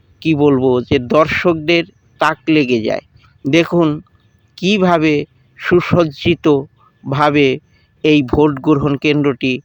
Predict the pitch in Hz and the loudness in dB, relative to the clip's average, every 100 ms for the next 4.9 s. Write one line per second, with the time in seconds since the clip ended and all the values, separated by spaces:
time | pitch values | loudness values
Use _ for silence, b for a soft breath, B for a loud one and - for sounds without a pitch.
0 | _ _ _ 143 - - 139 135 151 135 | _ _ _ -10 -10 -4 -4 0 -2 0
1 | 135 131 127 123 123 - 120 131 - _ | 0 0 0 -2 -2 -4 -4 -4 -10 _
2 | _ _ _ _ _ _ _ _ _ _ | _ _ _ _ _ _ _ _ _ _
3 | _ _ _ _ _ _ _ _ _ _ | _ _ _ _ _ _ _ _ _ _
4 | 127 151 180 190 196 196 180 175 180 | -2 2 2 2 2 2 2 0 -2